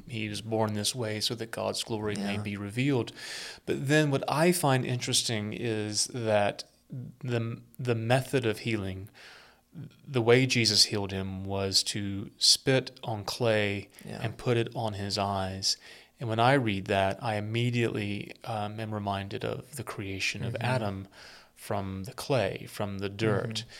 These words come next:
Speaker 1: So this man is an image of, uh, being recreated now in the image
Speaker 2: Right.
Speaker 1: of, of, of, you know, after the new Adam.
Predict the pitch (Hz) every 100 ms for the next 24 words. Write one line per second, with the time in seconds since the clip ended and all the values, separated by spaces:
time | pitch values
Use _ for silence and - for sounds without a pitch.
0 | - - - - 127 117 135 - 123 131
1 | 151 127 107 113 120 107 107 - 120 107
2 | 104 - 113 104 80 - - - 110 107
3 | 117 110 104 - 120 123 - 120 104 110
4 | 117 101 95 - - - - _ 110 107
5 | 110 107 117 107 104 107 107 101 92 117
6 | 107 101 - 120 104 104 - 113 113 -
7 | - - - - - 131 113 110 120 -
8 | 120 107 104 104 104 101 - 117 113 107
9 | -